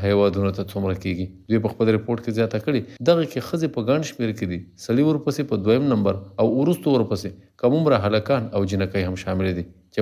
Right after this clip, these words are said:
په ناقانونه ډول د یو ځای نه بل ځای ته بوتلل کیږي.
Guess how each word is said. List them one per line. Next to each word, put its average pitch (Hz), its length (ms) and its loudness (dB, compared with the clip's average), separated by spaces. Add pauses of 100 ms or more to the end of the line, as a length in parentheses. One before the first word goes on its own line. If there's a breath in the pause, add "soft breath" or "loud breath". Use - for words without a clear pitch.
په 107 220 4
ناقانونه 113 680 2
ډول 127 160 2 (460 loud breath)
د 113 160 4
یو 131 160 0
ځای 127 180 2
نه 117 100 0
بل 123 160 0
ځای 127 160 0
ته 117 140 -2
بوتلل 95 380 -2
کیږي. 92 260 -2